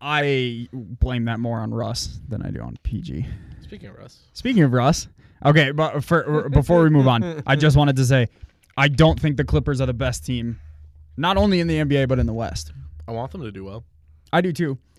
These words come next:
Speaker 2: I'm ready to be
Speaker 1: I want
Speaker 2: a
Speaker 1: them to
Speaker 2: Clippers
Speaker 1: do
Speaker 2: fan again. I haven't liked the Clippers
Speaker 1: well,
Speaker 2: since it
Speaker 1: I
Speaker 2: was Chris Paul, Jordan,
Speaker 1: And
Speaker 2: and,
Speaker 1: Griffin.
Speaker 2: uh, Griffin, yeah.
Speaker 1: Yeah. I, they're not the best in the West.
Speaker 2: If you had Blake Griffin as he is now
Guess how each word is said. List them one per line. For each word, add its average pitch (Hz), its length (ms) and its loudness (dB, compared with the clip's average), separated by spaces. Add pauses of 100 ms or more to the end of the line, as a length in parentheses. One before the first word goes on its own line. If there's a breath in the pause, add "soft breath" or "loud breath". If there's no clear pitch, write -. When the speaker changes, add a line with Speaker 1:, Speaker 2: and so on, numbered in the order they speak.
(120)
Speaker 2:
I'm 127 180 -10 (240)
ready 113 220 -8
to 110 60 -10
be 104 240 -8 (220)
Speaker 1:
I 151 100 -2
want 185 160 0
Speaker 2:
a - 20 -8
Speaker 1:
them 185 100 0
to - 40 0
Speaker 2:
Clippers 165 260 2
Speaker 1:
do 156 60 0
Speaker 2:
fan 101 100 -4
again. 104 140 -8
I 120 100 -4
haven't 139 200 0
liked 123 160 -8
the - 60 -18
Clippers 131 340 -6
Speaker 1:
well, 131 200 2
Speaker 2:
since 117 40 -6
it 117 100 -4
Speaker 1:
I 110 40 -6
Speaker 2:
was - 560 -16
Chris 110 160 -12
Paul, 104 480 -10 (500)
Jordan, 104 380 -8
Speaker 1:
And 95 300 -8
Speaker 2:
and, 95 80 -8
Speaker 1:
Griffin. 107 300 -4
Speaker 2:
uh, 92 140 -10
Griffin, 98 320 -12
yeah. 101 200 -12
Speaker 1:
Yeah. 92 200 -8 (1200 loud breath)
I, 131 280 -4 (580)
they're 131 240 -4
not 170 180 0
the 165 60 -4
best 143 280 -2
in 127 40 -4
the 123 80 -4
West. - 380 -14 (380)
Speaker 2:
If 143 240 -4
you 160 160 -4
had 165 420 -4 (380)
Blake 139 240 -6
Griffin 139 380 -6
as 104 180 -10
he 113 120 -14
is 104 220 -10
now 92 400 -12